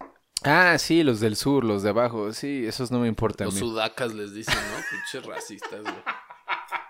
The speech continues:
Speaker 2: No mames.
Speaker 1: Eso está bien ojete,
Speaker 2: No
Speaker 1: güey.
Speaker 2: mames.
Speaker 1: Pero sí, güey, o sea, justo eso. Y, y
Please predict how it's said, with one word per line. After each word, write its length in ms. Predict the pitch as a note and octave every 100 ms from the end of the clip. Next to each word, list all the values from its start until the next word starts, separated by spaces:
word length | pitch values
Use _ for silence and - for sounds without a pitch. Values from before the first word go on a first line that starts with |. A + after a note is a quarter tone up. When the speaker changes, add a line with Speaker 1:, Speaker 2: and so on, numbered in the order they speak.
| - -
Speaker 2:
No 160 | - A2
mames. 480 | A2 - C4+ A3
Speaker 1:
Eso 300 | A#3+ A#3 G#3+
está 200 | G#3 - A3
bien 260 | G#3+ A#3
ojete, 640 | G#3 - - - - G#3+ - -
Speaker 2:
No 320 | A#2 A#2+ A#2+
Speaker 1:
güey. 180 | A2+ F#3+ - -
Speaker 2:
mames. 680 | - - _ - G#3 A3 -
Speaker 1:
Pero 240 | F3 F3
sí, 200 | E3 G#3
güey, 180 | B3 F#3
o 80 | D3
sea, 120 | D3+
justo 300 | E3 E3+ F3+
eso. 200 | F3+ F#3+
Y, 180 | D3+ C3+
y 300 | - C#3+ C3+